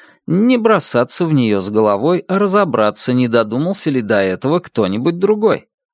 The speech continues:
Может, проще купить технологию? Нельзя ли поручить работу контрактному программисту в Штатах? Он идет медленно,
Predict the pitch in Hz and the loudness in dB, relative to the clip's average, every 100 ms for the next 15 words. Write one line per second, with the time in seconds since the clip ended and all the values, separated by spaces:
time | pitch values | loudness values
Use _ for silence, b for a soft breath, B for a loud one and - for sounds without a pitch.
0 | _ - 123 117 120 - 135 131 - 127 | _ -2 0 0 -4 -2 0 0 -2 -2
1 | - - 143 - 131 - 117 113 156 170 | -2 -2 -2 -2 -6 -2 -2 0 -2 -6
2 | 90 _ _ _ _ - 233 220 233 123 | -10 _ _ _ _ -2 -2 2 0 0
3 | - 135 135 139 127 127 143 226 160 - | 0 0 0 -2 0 -2 -2 -4 -4 -2
4 | 117 104 160 190 190 170 151 - 107 101 | -4 -2 -4 -2 -2 0 0 -2 -2 -2
5 | 98 104 - - 151 - - 196 - - | -2 -2 -4 -4 -6 -4 -4 -6 -6 -18
6 | - - _ _ _ _ _ _ _ _ | -18 -20 _ _ _ _ _ _ _ _
7 | _ _ _ _ _ _ - 98 127 165 | _ _ _ _ _ _ -4 0 0 2
8 | 202 202 165 135 127 143 139 139 135 | 0 2 2 2 2 2 2 2 0